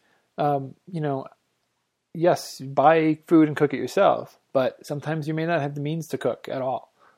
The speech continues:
Um, and sometimes you may, uh, you know, and, and when you, when you don't have the resources to cook, it's gonna cost you a little more money. Um, but sometimes, you know, places will have a, a salad bar or, uh, soups.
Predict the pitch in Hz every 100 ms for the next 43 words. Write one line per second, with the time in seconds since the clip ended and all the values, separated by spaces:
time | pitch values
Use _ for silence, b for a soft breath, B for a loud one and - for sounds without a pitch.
0 | - 107 101 110 - 110 110 131 123 127
1 | 123 120 135 123 120 117 117 117 113 -
2 | b b - 127 117 120 123 123 123 123
3 | 123 120 127 123 135 123 120 117 123 -
4 | - - 254 214 143 127 - 131 - 120
5 | - 120 110 107 107 98 95 95 b b
6 | b b - 98 101 117 113 160 170 233
7 | 254 208 - - 220 214 208 196 196 175
8 | 170 175 175 175 165 175 139 175 196 120
9 | 104 - - - 110 117 123 127 123 131
10 | 101 - - -